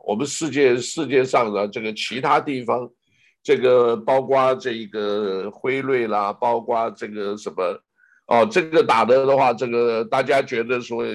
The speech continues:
有抗体是至少，呃，人家说没有感觉，至少打中国是没感觉，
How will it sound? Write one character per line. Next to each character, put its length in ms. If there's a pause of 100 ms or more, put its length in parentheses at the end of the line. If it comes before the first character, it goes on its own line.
(140)
有 400
抗 320
体 260
是 600
至 240
少， 420
呃， 80
人 160
家 140
说 120
没 180
有 140
感 280
觉， 320
至 180
少 180
打 200
中 260
国 160
是 140
没 180
感 240
觉， 220